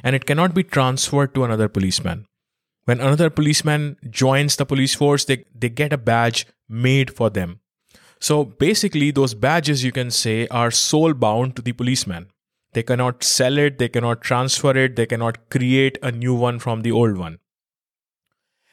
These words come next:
And similarly, soul bound tokens are your badges on the blockchain and more.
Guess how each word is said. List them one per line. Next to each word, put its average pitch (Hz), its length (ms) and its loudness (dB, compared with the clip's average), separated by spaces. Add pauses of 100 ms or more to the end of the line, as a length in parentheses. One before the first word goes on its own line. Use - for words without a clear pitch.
(100)
And 120 160 -4
similarly, 135 680 2
soul 165 300 0
bound 131 280 0
tokens 123 380 -2
are 120 120 0
your 117 200 0
badges 110 480 0
on 113 180 -8
the 110 100 -4
blockchain 104 600 -2 (400)
and 151 260 0
more. 127 560 0